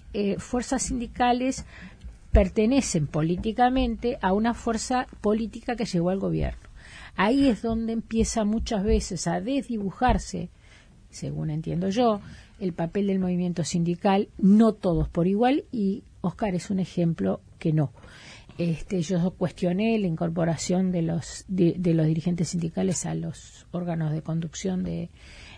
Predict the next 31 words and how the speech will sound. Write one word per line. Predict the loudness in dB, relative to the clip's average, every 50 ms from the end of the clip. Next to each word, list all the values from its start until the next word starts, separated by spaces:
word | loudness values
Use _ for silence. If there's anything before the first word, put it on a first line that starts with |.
| -12 -6
de | -4 -2
los, | 0 0 0 -2 -2 -6 -8 -4
de | -2 -2
la | 0
educación, | 0 -2 -2 -2 -4 -2 -2 0 0 0 0 0 0 -2 -4 -4
tampoco | -2 -2 -2 0 -2 -2 -2 -2 -2
me | -2 0 0
gusta | 0 -2 -2 -4 -4 -4 -4 -4 -4 -6 -8 -12 -16 -20 -20 -20 -20 -8 -2
que | -2 -2
estén | -2 0 -2 0 0 0
representados | 0 -2 -2 -4 -2 -2 -2 -2 -2 0 0 2 2 2 2 2
en | 2 2 2
enase, | 2 2 4 6 6 6 6 4 2 2 4 4 4 4 2 0 -6 -12 -6 0 0 0
eh, | 0 0 -4 -4
porque | -4 -6 -4 -4 -4
yo | -6 -6 -8
creo | -8 -6 -6 -6 -4
que | -2 -2
el | 0
movimiento | 0 0 0 -2 -2 -2 -4
sindical | -4 -4 -4 -4 -4 -2 -2 -2 -2 0
es | 2 6
mucho | 8 8 8 6 4 -2 -4 -4
más | -4 -4 -6 -6
que | -6 -6 -4
un | -4 -4 -2
cargo | -2 -2 -4 -4 -4 -6 -6
político, | -6 -6 -6 -4 -6 -6 -8 -8 -10 -8 -6 -4 -4
es | -2 0 2
mucho | 2 4 4 4 4 4 4 2 -2 -4 -6 -6 -4
más | -4 -4 -4 -4 -6 -12